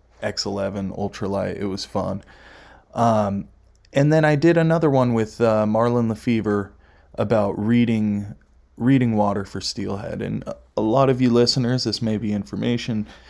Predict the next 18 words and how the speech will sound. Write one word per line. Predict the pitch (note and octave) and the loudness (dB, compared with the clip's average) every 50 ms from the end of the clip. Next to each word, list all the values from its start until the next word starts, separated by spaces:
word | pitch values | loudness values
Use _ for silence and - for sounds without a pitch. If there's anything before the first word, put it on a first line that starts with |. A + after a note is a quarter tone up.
| - - _ - | -20 -20 _ -4
you | D3 D#3 | 0 2
know | D3 C#3+ C3+ B2+ | 4 4 4 4
well, | A2+ A2 A#2 A#2+ B2 B2+ | 4 4 4 2 2 2
but | A#2+ A#2 A2+ F#2+ - - - - | 2 2 0 0 -2 -4 -10 -8
it | - D2+ - - - - - - B2+ | -8 -8 -6 -6 -6 -4 -2 0 2
is | C#3 D3 C3+ C#3 | 2 2 2 2
a | B2 | 0
good | G#2+ - A#2+ B2 B2 | 0 2 2 2 4
one | A#2 A2+ A2+ A2+ A2 | 4 2 2 0 0
to | G#2+ | -2
kinda | G#2 - A#2 G#2+ G#2 | -2 -2 -2 -2 0
listen | G#2 A2 G#2+ - A#2 G#2+ | 0 0 -2 -2 -2 -2
to | G#2+ G#2 | 0 0
and | G#2 G2+ | 0 0
get | G#2+ G2+ - | -2 -4 -4
some | A2 G2+ | -6 -6
perspective | - G#2+ G#2 - - - G#2 G2+ G2 - - G#2 G2+ G2+ G2 F#2 F2+ | -6 -6 -8 -8 -6 -4 -4 -4 -4 -6 -6 -6 -4 -4 -4 -6 -8
on, | F2+ F2+ F#2 F#2+ G2+ | -10 -10 -10 -12 -14